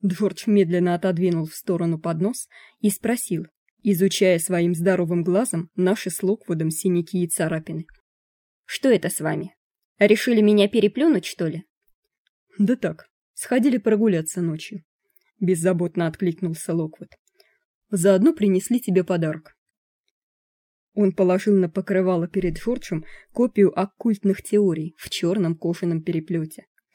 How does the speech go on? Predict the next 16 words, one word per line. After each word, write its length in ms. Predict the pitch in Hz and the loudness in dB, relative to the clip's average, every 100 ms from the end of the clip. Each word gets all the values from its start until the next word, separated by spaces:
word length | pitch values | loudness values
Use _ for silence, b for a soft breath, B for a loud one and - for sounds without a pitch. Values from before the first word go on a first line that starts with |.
| b b b _ _ _ | b b b _ _ _
«Думаю, 420 | 214 202 202 190 180 | 2 4 6 4 2
эта 160 | 185 | -2
книжка 380 | 196 254 - 170 | 0 0 0 -6
стоит 400 | - 269 190 - | -4 -2 -2 -2
пары 200 | 180 175 | -4 -2
другой 360 | 170 170 165 160 | -2 -2 -2 -2
царапин». 560 | 180 170 160 170 160 _ _ _ _ _ _ _ _ _ _ _ _ _ _ _ - | -4 -4 -6 -8 -16 _ _ _ _ _ _ _ _ _ _ _ _ _ _ _ -2
Нижняя 500 | 196 208 202 185 165 | 4 4 4 0 0
часть 360 | - 190 185 190 | 0 -2 -2 0
лилового 520 | 180 175 185 170 170 | 0 2 2 0 -2
лица 360 | 170 160 170 156 | -2 -2 -4 -4
Джорджа 500 | - 226 - - 165 B B | -4 -8 -8 -14 -16 B B
изобразила 720 | 208 175 185 190 180 170 269 | 0 2 4 4 2 2 0
нечто 440 | 165 170 - - 160 | 2 0 -2 -6 -4
вроде 340 | 175 165 165 | -2 -2 -2
улыбки. 360 | 156 156 156 | -2 -4 -6